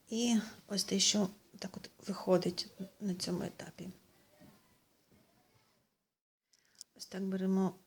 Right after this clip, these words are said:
зараз хустинку, я кладу її виворотною стороною до себе. І ось тут, тільки захоплюючи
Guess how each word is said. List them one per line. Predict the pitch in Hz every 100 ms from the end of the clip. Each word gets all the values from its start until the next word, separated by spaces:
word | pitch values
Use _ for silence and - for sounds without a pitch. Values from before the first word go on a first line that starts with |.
| -
зараз | 185 185 180
хустинку, | - 190 - - 185 185 269 339 - _
я | 202 202
кладу | 202 190 196
її | 185 180 - -
виворотною | 214 196 208 196 185 - 175 - -
стороною | - - 190 190 190
до | 175
себе. | 175 - - 190 254 - - - - - - - - - - - - - - - - - - - - - _ -
І | 214 196 - - - _ _ _ _ _ - _ -
ось | 214 208
тут, | - 214 - _ _ _ _ _ _ _ _ -
тільки | 214 - 196
захоплюючи | 202 - - 214 214 -